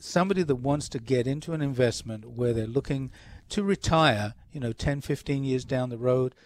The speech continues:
looking to put their kids through university. This is the investment to go with, maybe packaging it together with a little gold and some silver. This will be one safe investment against what I believe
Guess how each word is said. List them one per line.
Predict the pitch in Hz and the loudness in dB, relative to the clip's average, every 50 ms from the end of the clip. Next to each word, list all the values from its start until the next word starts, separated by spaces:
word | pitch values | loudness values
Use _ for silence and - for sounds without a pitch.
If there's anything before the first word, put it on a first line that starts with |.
| _ _ _ - | _ _ _ -4
looking | 131 - - 139 | -4 -2 -2 -2
to | 127 131 | -2 -2
put | 120 - 143 123 - | -2 -2 -2 -2 -2
their | 127 117 | -4 -4
kids | - - 139 131 - - | -2 -2 -4 -4 -4 -6
through | - 127 | -8 -8
university. | 123 120 123 127 123 120 113 117 120 123 123 - - 117 127 120 117 113 - - - - - _ - | -6 -4 -4 -4 -4 -2 0 2 4 4 2 0 -2 -6 -4 -4 -6 -6 -10 -16 -20 -20 -20 _ -4
This | 127 113 151 156 - - | 0 2 2 2 2 0
is | 147 127 117 107 | -4 -4 -6 -6
the | 101 113 127 139 139 139 | -6 -2 0 0 0 0
investment | 127 117 107 120 117 - - - 120 117 117 - - - - - - | -2 -2 0 0 0 0 -2 -6 -10 -10 -12 -12 -16 -20 -20 -16 -12
to | - 110 | -10 -6
go | 104 - 131 123 120 | 0 2 2 2 2
with, | 110 110 117 110 110 - - - - - | 2 2 0 0 -2 -4 -8 -18 -12 -4
maybe | - 123 127 120 120 113 | 0 0 0 0 -2 -4
packaging | - - 127 127 120 - 135 123 127 120 120 | -2 0 2 2 2 0 -2 -2 -4 -6 -6
it | 120 117 127 - | -8 -10 -10 -10
together | - - 110 127 131 127 123 127 | -10 -6 0 0 2 2 2 -2
with | 117 113 107 107 | -4 -4 -8 -6
a | |
little | 107 113 127 113 104 | -4 -4 -4 -4 -4
gold | 101 - 135 143 151 151 160 156 - - - _ _ - | -2 2 4 4 6 4 4 2 -2 -6 -20 _ _ -10
and | - 113 110 - | -8 -8 -8 -8
some | - 107 107 | -10 -12 -10
silver. | - - - 156 151 147 139 143 139 143 - - _ _ _ _ _ _ | -6 0 2 4 4 4 4 4 2 2 0 -4 _ _ _ _ _ _
This | - 139 139 - - | 2 2 2 2 0
will | 139 123 | -4 -4
be | 120 - 135 120 117 | -2 0 0 0 0
one | 107 110 123 131 131 135 143 139 - - - - - | -2 -2 0 0 0 0 -2 -4 -10 -16 -20 -18 -8
safe | - - - - 170 143 143 139 - - - - _ _ _ - - | -4 -2 2 4 6 6 6 4 0 -6 -12 -20 _ _ _ -20 -14
investment | - 117 117 107 101 135 135 131 - - 135 117 110 104 - _ _ - _ _ | -10 -10 -6 0 2 2 2 2 0 -4 -8 -8 -10 -10 -14 _ _ -20 _ _
against | - 113 117 113 139 135 123 123 113 - - - | -8 -8 -4 -2 -2 -2 -2 -2 -6 -12 -14 -16
what | - 165 139 147 147 143 135 | -10 -2 2 4 4 4 6
I | 127 131 131 | 4 4 4
believe | 120 117 113 110 113 117 117 113 107 - | 2 0 -4 -4 -4 -8 -8 -10 -10 -12